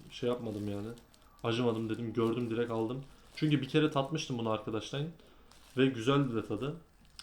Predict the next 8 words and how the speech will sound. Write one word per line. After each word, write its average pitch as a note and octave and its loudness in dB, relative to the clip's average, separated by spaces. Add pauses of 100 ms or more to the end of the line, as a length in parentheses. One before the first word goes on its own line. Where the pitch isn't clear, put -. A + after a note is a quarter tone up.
(440)
Taze A#2+ 4
yapıyorlar. B2+ -2 (600)
Lahmacun. B2+ 0 (1160)
Bir, B2 -2
iki, B2 -6
üç, - -6
dört, A2+ 0
beş. C3 -6